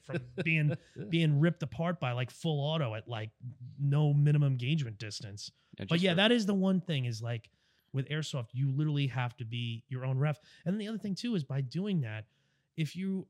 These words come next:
Speaker 1: if you're kind of a, being a bag of dicks, you're, like, ruining everybody else's thing. So, like, you gotta really come at it with, like, a really positive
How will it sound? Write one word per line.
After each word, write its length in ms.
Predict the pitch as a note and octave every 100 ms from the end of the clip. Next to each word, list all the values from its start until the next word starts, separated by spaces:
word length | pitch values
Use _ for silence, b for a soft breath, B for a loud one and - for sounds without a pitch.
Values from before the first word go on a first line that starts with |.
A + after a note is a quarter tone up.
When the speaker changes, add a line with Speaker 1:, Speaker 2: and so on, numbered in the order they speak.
| _ -
Speaker 1:
if 160 | C3+ -
you're 80 |
kind 220 | E3 F3 E3
of 100 | D3
a, 140 | C3
being 220 | B2 C#3+ D3
a 40 |
bag 200 | C#3 C#3+
of 80 | B2+
dicks, 260 | F3+ -
you're, 140 | C3 C3
like, 200 | C#3 C3+
ruining 340 | A#2+ D#3 D#3+ D3+
everybody 340 | C#3+ C3+ C#3
else's 400 | D3+ D3+ D3 - -
thing. 240 | C3 A#2+
So, 200 | - C#3
like, 240 | C3+ C3 - _ _ _ _ _ _ _ _ -
you 80 | D3+
gotta 240 | D3+ F3
really 200 | D#3 C#3+
come 360 | B2 C#3 C3 B2+ _ _ _ _
at 200 | C3+ C3+
it 100 | C3 -
with, 180 | A#2+ - -
like, 140 | A#2 B2
a 20 |
really 360 | A2 C3 C3 A#2
positive 760 | - - A#2 B2 A#2+ A#2+ A2